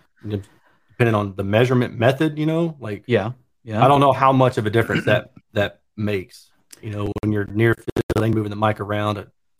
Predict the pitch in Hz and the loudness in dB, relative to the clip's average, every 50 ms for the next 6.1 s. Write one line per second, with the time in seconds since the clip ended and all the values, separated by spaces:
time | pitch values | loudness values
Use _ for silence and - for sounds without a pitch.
0 | _ _ _ _ _ _ _ - 143 170 165 147 143 - - 165 202 208 190 180 | _ _ _ _ _ _ _ 4 4 4 4 2 -6 -2 2 4 6 6 6 4
1 | 156 - 185 185 180 180 - 139 151 160 160 151 165 180 165 156 139 127 - - | 4 2 2 2 2 2 0 2 4 4 6 6 6 4 4 2 0 -2 0 2
2 | 151 151 143 - 143 131 127 123 117 113 - _ - 131 139 139 147 160 165 147 | 4 4 2 2 2 2 4 2 2 -2 -6 _ -4 -2 0 2 4 4 4 4
3 | 135 120 120 135 127 120 117 - - 120 - 123 - - - 123 120 110 98 - | 4 2 2 2 2 0 -2 -4 -8 -12 -12 -12 -12 -8 0 2 2 2 2 -2
4 | _ - - 117 113 110 107 - 139 101 95 - - - 147 135 117 110 - 117 | _ -4 0 2 2 2 2 0 -4 -6 -6 -8 -2 2 2 4 4 2 -2 -4
5 | 113 104 107 110 123 123 107 95 - 107 101 101 - 104 98 98 98 101 98 98 | -6 -2 0 2 2 2 2 -2 -6 -12 -12 -10 -8 -8 -8 -8 -8 -10 -10 -10
6 | 95 95 | -10 -12